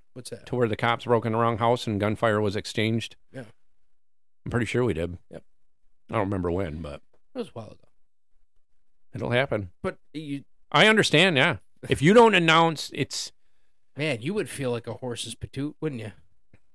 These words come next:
Speaker 2: What, if I shot at
Speaker 1: If
Speaker 2: the
Speaker 1: you shot,
Speaker 2: cops?
Speaker 1: yeah, if you shot a cop, if they went to the wrong house and you shot at him because you didn't believe what, it,
Speaker 2: Well,
Speaker 1: you say
Speaker 2: honestly,
Speaker 1: that, it's like, "What the fuck are you doing in my house?" Boom, boom, boom, boom.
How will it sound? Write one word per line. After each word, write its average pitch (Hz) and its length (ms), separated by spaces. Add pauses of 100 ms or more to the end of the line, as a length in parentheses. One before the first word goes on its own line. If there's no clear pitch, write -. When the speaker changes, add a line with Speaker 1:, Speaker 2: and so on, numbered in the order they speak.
(560)
Speaker 2:
What, 110 240
if 95 140
I 101 40
shot 101 460
at 98 80
Speaker 1:
If 101 80
Speaker 2:
the 104 60
Speaker 1:
you 120 60
shot, 120 260
Speaker 2:
cops? - 100
Speaker 1:
yeah, 143 180
if 127 120
you 127 80
shot 135 180
a 123 60
cop, 131 340
if 120 120
they 143 260
went 143 300
to 151 100
the 135 100
wrong 143 320
house 113 500 (600)
and 110 120
you 139 120
shot 156 340
at 131 160
him 123 120
because 120 280
you 120 60
didn't 127 240
believe 127 380
what, 135 180 (400)
it, 117 260
Speaker 2:
Well, - 120
Speaker 1:
you - 60
say 160 60
Speaker 2:
honestly, 180 380
Speaker 1:
that, 170 80
it's 135 80
like, 131 80
"What 156 100
the 135 80
fuck - 340
are - 60
you 147 80
doing 156 220
in 143 60
my 139 140
house?" 143 340
Boom, 143 220
boom, 139 180
boom, 123 180
boom. 151 380